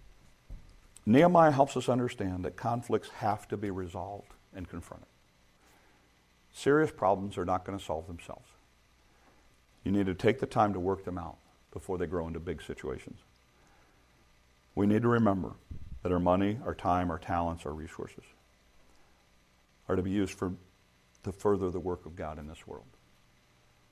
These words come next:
It's not for us. It's for those around us. Let's pray. Lord, help us. Lord, we have been incredibly fortunate here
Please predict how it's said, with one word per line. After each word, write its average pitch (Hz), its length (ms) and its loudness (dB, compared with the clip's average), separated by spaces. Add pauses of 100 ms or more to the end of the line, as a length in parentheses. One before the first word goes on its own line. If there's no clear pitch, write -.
(520)
It's - 100 -12
not 90 160 -4
for 58 140 -12
us. - 120 -20 (1700)
It's 87 120 -10
for 90 100 -12
those 85 200 -6
around 64 300 -14
us. - 80 -20 (580)
Let's 85 160 -12
pray. 65 180 -6 (140)
Lord, 95 160 0
help 110 200 0
us. - 160 -16 (1700)
Lord, 113 200 2
we 143 120 4
have 120 160 0
been 104 240 -2
incredibly 104 600 0
fortunate 90 540 -2
here 80 160 -8